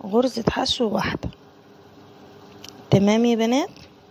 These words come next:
هنشتغل كده لغاية الدوران ونشوف هنعمل ايه. انا خلاص مفيش تزايد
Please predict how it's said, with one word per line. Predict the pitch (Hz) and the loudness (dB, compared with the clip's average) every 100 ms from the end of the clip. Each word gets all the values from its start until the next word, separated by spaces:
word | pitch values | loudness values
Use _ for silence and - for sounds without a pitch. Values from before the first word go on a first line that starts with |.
| - - - - - - - - - - - - - - | -20 -20 -20 -20 -20 -20 -20 -20 -20 -20 -20 -20 -20 -12
هنشتغل | 180 170 - 208 214 202 | -4 -2 2 4 4 2
كده | 233 240 359 - - - - - - - - - - | -2 -4 -4 -8 -20 -20 -20 -20 -20 -20 -20 -20 -12
لغاية | 170 185 202 | 0 2 2
الدوران | 220 196 196 190 214 254 381 403 - - - - - - | 0 2 4 6 6 6 4 -6 -18 -20 -20 -20 -20 -20
ونشوف | - - - 214 | -14 -12 -6 0
هنعمل | 214 220 226 220 | 2 4 4 4
ايه. | 226 208 - - - - - | 0 0 -6 -20 -20 -14 -6
انا | 185 | -2
خلاص | 202 208 202 - | 4 6 6 4
مفيش | 180 170 220 - | -6 0 0 0
تزايد | 202 185 220 | -4 0 0